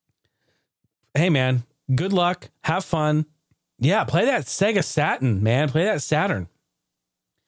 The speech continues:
I need to bust my Saturn out and play some more of that, man. I, um, in, when was it? Two thousand and twelve?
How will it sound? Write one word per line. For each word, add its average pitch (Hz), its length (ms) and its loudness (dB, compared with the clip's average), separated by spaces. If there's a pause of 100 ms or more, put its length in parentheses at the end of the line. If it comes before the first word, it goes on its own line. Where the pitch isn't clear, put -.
(200)
I 156 60 0
need 214 120 2
to 180 40 2
bust 156 300 0
my 147 120 2
Saturn 120 360 0
out 110 100 0
and 110 100 -6
play 123 160 -2
some 117 160 0
more 104 160 2
of 101 40 2
that, 101 220 0
man. 90 220 -4 (280)
I, 190 260 0
um, 160 400 0 (240)
in, 135 200 0 (400)
when 139 240 2
was 127 180 0
it? 107 160 -4
Two 160 960 2 (120)
thousand 143 500 2
and 123 260 0
twelve? 151 920 -2